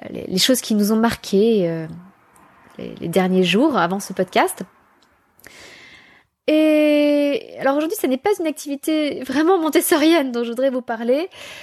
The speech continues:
mais il se trouve que nous avons été victimes d'un début d'inondation. Nous vivons à côté d'un lac qui régulièrement déborde, et en l'occurrence, il y a eu une tempête de grêle, et nous avons le,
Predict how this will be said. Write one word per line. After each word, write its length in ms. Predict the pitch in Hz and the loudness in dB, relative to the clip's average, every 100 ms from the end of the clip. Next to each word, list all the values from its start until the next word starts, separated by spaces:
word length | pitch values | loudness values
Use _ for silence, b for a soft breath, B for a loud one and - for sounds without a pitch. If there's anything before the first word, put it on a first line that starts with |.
| B B _ _ - | B B _ _ -2
mais 80 | 247 | 0
il 80 | 247 | 2
se 80 | 262 | 0
trouve 200 | 370 349 | 0 2
que 80 | |
nous 160 | 262 240 | 2 2
avons 160 | 220 269 | 2 0
été 180 | 262 | 0
victimes 340 | 226 208 247 254 | -4 -4 -4 0
d'un 120 | 208 | 2
début 200 | 190 226 | 2 2
d'inondation. 500 | 247 214 185 170 - - _ _ _ - | 2 2 2 0 -6 -12 _ _ _ -10
Nous 160 | 185 170 | -4 -2
vivons 340 | 170 170 196 | -2 0 0
à 80 | 165 | -2
côté 300 | - 165 175 | -4 -4 -4
d'un 120 | 151 | -2
lac 560 | 139 220 - - - - - - - | 0 0 0 -4 -12 -14 -14 -20 -12
qui 420 | - 208 196 190 | -4 0 2 2
régulièrement 500 | 185 180 180 180 180 | 2 0 0 0 -2
déborde, 520 | 170 156 185 277 302 330 B B B B B - | 0 0 2 0 -2 -6 B B B B B 2
et 260 | 220 226 | 4 4
en 60 | 208 | 2
l'occurrence, 420 | 190 196 220 - | -2 -2 -4 -2
il 80 | 185 | 0
y 40 | |
a 40 | 170 | 0
eu 80 | |
une 320 | 202 175 160 - - - - | 0 -4 -8 -14 -20 -20 -10
tempête 280 | 185 220 196 | -4 -2 -2
de 100 | 170 | -2
grêle, 540 | 175 180 220 277 254 - | 0 2 2 2 -2 0
et 400 | 196 214 214 202 | 2 4 4 2
nous 200 | 180 175 | -2 -6
avons 720 | 170 220 233 214 202 196 190 - - - | -8 -8 -8 -8 -10 -10 -12 -16 -20 -18
le, 100 | - | -14